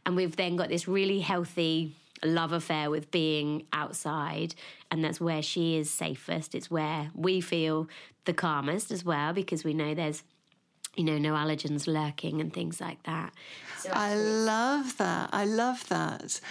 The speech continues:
Speaker 2: And yet you did mention right at the beginning that she had a tree nut allergy as well.
Speaker 1: Yes,
Speaker 2: So
Speaker 1: which thankfully she's grown out of.
Speaker 2: Good.
Speaker 1: So along the
Speaker 2: Okay.
Speaker 1: years, yeah,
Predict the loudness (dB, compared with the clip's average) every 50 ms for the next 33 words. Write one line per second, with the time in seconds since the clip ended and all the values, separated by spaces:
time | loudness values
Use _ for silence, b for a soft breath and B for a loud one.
0 | B B B B 2 4 4 4 4 2 2 2 2 2 2 2 2 2 2 2
1 | 4 2 2 0 0 2 2 2 2 0 0 -4 -6 -4 0 0 2 2 2 2
2 | 2 0 0 -2 -4 -6 -10 _ -4 -2 -2 0 2 2 2 2 2 2 0 0
3 | 0 -2 -4 -6 -12 _ _ _ -6 -4 -2 0 0 2 2 2 2 0 0 0
4 | 0 0 0 0 0 0 0 0 0 2 2 0 0 2 2 2 2 2 2 2
5 | 4 4 2 2 2 2 2 2 2 2 2 2 2 2 0 -2 -2 -2 -2 -2
6 | -2 -2 -2 0 0 0 -2 -4 -6 -4 -4 -2 0 0 0 -2 -2 -2 -4 -4
7 | -4 -4 -2 -2 0 0 2 0 0 0 -2 -4 -4 -2 0 0 2 2 0 0
8 | -2 -2 0 0 2 2 2 2 2 2 2 2 4 4 2 2 2 2 0 0
9 | 0 0 0 0 0 0 -2 -6